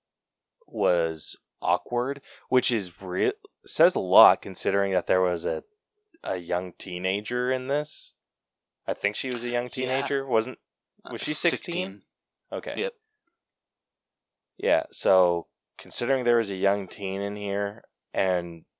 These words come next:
Speaker 1: pulling the whole, like, "Oh, I'm embarrassed by dad" trope, it didn't feel awkward at all. Like, there was nothing
Speaker 2: No,
Speaker 1: about this that felt awkward.
Speaker 2: I was
Speaker 1: The only
Speaker 2: impressed that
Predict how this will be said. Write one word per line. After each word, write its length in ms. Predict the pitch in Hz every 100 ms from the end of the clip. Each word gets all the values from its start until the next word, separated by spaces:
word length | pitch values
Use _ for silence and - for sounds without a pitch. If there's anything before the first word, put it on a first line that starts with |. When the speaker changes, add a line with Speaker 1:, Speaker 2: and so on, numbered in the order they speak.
| _
Speaker 1:
pulling 320 | - 95 92
the 80 | 90
whole, 280 | 90 90 87
like, 200 | 82 87
"Oh, 200 | 123 113 101
I'm 140 | 98
embarrassed 480 | 92 90 92 98 -
by 100 | 92
dad" 520 | 80 87 85 98 101 _ _ _ _ _ -
trope, 460 | - 120 120 127 - _ _ _ _ _ _ _ _ _ _ _ _
it 280 | - 117 -
didn't 300 | 113 135 147
feel 260 | - 143
awkward 440 | 131 98 - 107 92
at 100 | 85
all. 260 | 90 90
Like, 140 | 82 -
there 100 | 110
was 100 | 101
nothing 440 | 85 85 90 139
Speaker 2:
No, 260 | 143 160 131
Speaker 1:
about 180 | 80 -
this 140 | -
that 140 | 85 -
felt 220 | - -
awkward. 100 | - 131
Speaker 2:
I 40 |
was 160 | 165 175
Speaker 1:
The 60 | 117
only 120 | 151
Speaker 2:
impressed 680 | - 135 120 151 - - 113
that 320 | 107 104